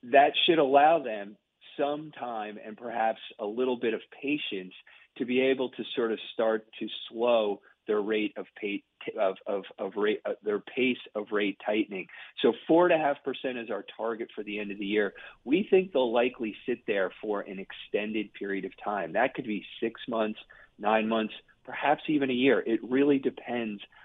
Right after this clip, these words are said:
on how inflation behaves and how the economy behaves. But the expectation for sort of this ongoing rapid fire kind of increase, we think is getting a bit overblown. And we think the Fed actually is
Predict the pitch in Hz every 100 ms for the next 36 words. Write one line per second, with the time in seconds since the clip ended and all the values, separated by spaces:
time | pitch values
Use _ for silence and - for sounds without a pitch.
0 | - 110 104 104 110 101 92 - 120 117
1 | - 117 113 104 104 101 104 104 101 101
2 | 92 - 123 131 120 101 95 98 95 87
3 | - - - _ 131 123 - _ 127 123
4 | 139 151 - 135 - 127 127 - 113 -
5 | 117 104 113 104 95 98 98 - - 110
6 | 117 120 113 107 101 95 101 107 107 -
7 | 101 - 107 98 98 98 - - _ -
8 | 98 92 107 131 143 131 117 107 - _
9 | _ 117 123 127 113 - 117 110 104 90
10 | 123 151 120 104 98 87 101 95 95 95
11 | _ _ 98 107 107 104 98 - 117 107
12 | 110 107 - 110 104 98 110 127